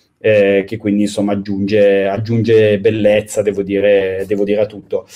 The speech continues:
E ci ho messo un po' a riabituarmi perché sono vecchio e bolso e quindi all'inizio, mm, non morivo perché l'ho giocato direttamente a livello easy perché sono conscio del fatto di essere una segaccia, eh, però comunque succavo molto all'inizio, poi in realtà piano piano uno si adatta e,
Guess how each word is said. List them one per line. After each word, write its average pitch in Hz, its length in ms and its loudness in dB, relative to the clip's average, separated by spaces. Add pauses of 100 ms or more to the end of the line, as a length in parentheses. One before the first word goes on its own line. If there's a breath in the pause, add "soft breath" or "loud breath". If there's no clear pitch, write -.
(160 loud breath)
E - 200 -8
ci - 100 -2
ho 139 60 2
messo 180 220 0
un 147 80 2
po' 165 100 4
a 151 60 4
riabituarmi 110 600 -2
perché 101 200 -12
sono 107 220 -4
vecchio 123 280 0
e 110 40 -2
bolso 117 680 0
e 120 120 -8
quindi 107 300 -6
all'inizio, 104 760 0
mm, - 680 -12 (340)
non 131 260 0
morivo 139 340 2
perché 107 320 -2
l'ho 104 360 -4
giocato 110 360 -6
direttamente 107 540 -4
a - 20 2
livello 104 280 0
easy 104 300 -2
perché 101 240 -6
sono 101 240 -14
conscio 104 340 -6
del 104 100 -8
fatto 104 220 -8
di 95 80 -4
essere 104 260 -6
una 101 100 -4
segaccia, 107 720 -6 (720 soft breath)
eh, 107 500 2
però 127 260 2
comunque 135 720 2
succavo 127 480 -2
molto 101 340 -4
all'inizio, 98 420 -6
poi 185 160 -6
in 151 60 -4
realtà 147 300 -6
piano 123 240 -4
piano 107 360 -4
uno 101 160 -4
si - 160 -8
adatta 98 540 -6
e, 92 380 -10